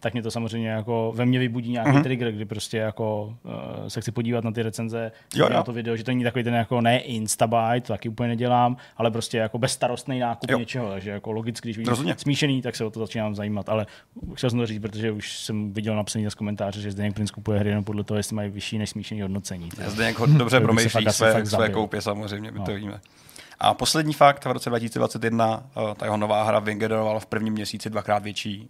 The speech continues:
Speaker 2: dvakrát větší příjmy. To znamená, eh, nějaký závěr z toho všeho, co jsme tady viděli, by se asi nabízel. Eh,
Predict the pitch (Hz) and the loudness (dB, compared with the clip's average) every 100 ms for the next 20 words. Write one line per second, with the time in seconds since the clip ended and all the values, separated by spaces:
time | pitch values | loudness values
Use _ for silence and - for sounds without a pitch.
0 | - 110 104 101 98 - 104 - - 107 | -12 -4 -2 -2 -6 -8 -8 -10 -10 0
1 | 120 135 131 - - - - - - - | 4 4 2 -10 -18 -18 -20 -20 -10 -10
2 | - - 131 123 165 151 127 131 123 120 | -10 0 6 6 6 2 8 8 8 4
3 | - 131 127 120 120 120 127 120 113 117 | 2 2 2 0 2 4 4 4 4 4
4 | 110 113 110 127 113 107 107 107 131 - | 4 4 4 4 2 2 -2 -2 -6 -4